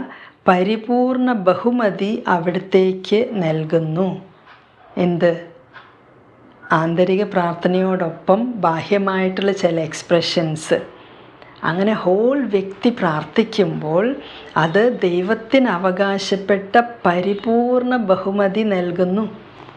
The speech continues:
ആ ബഹുമതി ഒന്ന് പൂർണ്ണാവും, പരിപൂർണ്ണാവും. അപ്പം നമ്മൾ ചിലപ്പോൾ പറയും, "കരിസ്മാറ്റിക് പ്രസ്ഥാനങ്ങളിൽ മാത്രമാണ് ഉറക്കെ പ്രാർത്ഥിക്കുക, കൈയടിച്ച് പ്രാർത്ഥിക്കുക, കൈ ഉയർത്തി പ്രാർത്ഥിക്കുക."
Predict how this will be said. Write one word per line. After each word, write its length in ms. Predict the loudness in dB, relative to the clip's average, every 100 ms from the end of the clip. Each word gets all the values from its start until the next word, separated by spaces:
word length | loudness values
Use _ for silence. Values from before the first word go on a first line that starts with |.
| -20 -20 -20 -20 -20 -20 -20 -4 2
ആ 120 | 2
ബഹുമതി 720 | 2 -2 -2 0 -2 -2 -4 -4
ഒന്ന് 220 | 0 0 -2 -2
പൂർണ്ണാവും, 680 | 0 2 2 0 -2 -4 -10 -6
പരിപൂർണ്ണാവും. 800 | -2 0 0 0 0 -2 -4 -8 -14 -20 -20 -20 -20 -20 -20 -20 -20 -20 -20 -20 -20 -20 -20 -20 -20 -20 -20 -20 -20 -20 -12 -4
അപ്പം 180 | 0 2
നമ്മൾ 220 | 2 0
ചിലപ്പോൾ 340 | 0 -2 0
പറയും, 380 | 0 0 0 -2 -10 -20 -20 -20 -20 -10 -2
"കരിസ്മാറ്റിക് 800 | 0 0 0 -2 0 0 -2 -2 -4
പ്രസ്ഥാനങ്ങളിൽ 680 | -4 0 0 0 0 0
മാത്രമാണ് 640 | 0 -2 -2 -2 0 -2 -2
ഉറക്കെ 360 | -4 -4 -4
പ്രാർത്ഥിക്കുക, 720 | -2 -2 -2 -4 -6 -2 -2 -2 -2
കൈയടിച്ച് 440 | 0 -2 -4 -6
പ്രാർത്ഥിക്കുക, 680 | -4 -4 -4 -8 -2 -2 -2 0
കൈ 200 | 0 0
ഉയർത്തി 340 | -2 -2 -4
പ്രാർത്ഥിക്കുക." 680 | -2 -2 -2 -6 -6 -6